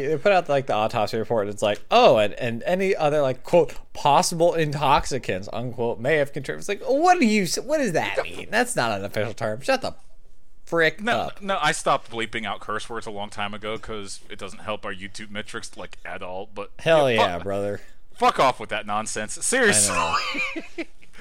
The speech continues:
Speaker 1: And,
Speaker 2: Go away.
Speaker 1: again, trying not to pivot too hard into the, uh, the, the, the cursed land, but when they're like, Oh, we're gonna have the guy who did the, uh, dude who's gonna do the autopsy is the same guy who did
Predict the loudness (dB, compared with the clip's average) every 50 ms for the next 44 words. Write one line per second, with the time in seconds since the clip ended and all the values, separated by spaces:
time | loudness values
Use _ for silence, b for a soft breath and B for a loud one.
0 | -8 -4 0 2 4 4 4 4 4 2 2 2 2 4 4 4 4 4 2 0
1 | -2 -4 -6 -6 -6 -8 -6 0 2 4 6 6 6 4 4 4 4 4 2 0
2 | -2 -4 -4 -6 -2 0 0 2 2 0 -2 -2 -2 -2 0 2 4 4 4 4
3 | 4 2 2 -2 -4 -4 -4 -2 -2 -2 -2 -4 -6 -8 -10 -8 -6 -4 -4 -4
4 | -4 -4 -2 -4 -4 -4 -6 -8 -6 -4 -4 -4 -4 -6 -8 -10 -10 -10 -12 -12
5 | -10 -10 -8 -6 -6 -6 -6 -6 -6 -6 -4 -2 0 2 2 2 0 -2 -6 -4
6 | -4 -4 -4 -6 -6 -6 -6 -2 -2 -2 -2 -4 b b b b b b b b
7 | b -2 2 2 2 2 2 -2 0 6 8 10 10 10 10 8 4 2 4 4
8 | 4 4 2 2 2 4 4 4 2 2 0 0 2 2 2 4 4 2 2 0
9 | -2 -4 -4 -2 -2 0 2 0 0 0 0 0 -2 -2 -4 -4 -4 -2 -2 -2
10 | -2 -4 -4 -6 -4 -2 0 0 0 0 2 2 4 4 4 4 4 4 4 2
11 | 2 0 0 0 2 2 2 0 -2 -2 -2 -2 -4 -4 b b b b b b
12 | 0 2 2 2 0 -2 -2 0 2 2 2 4 4 6 6 6 6 6 4 2
13 | 2 2 4 4 6 6 4 4 2 0 -2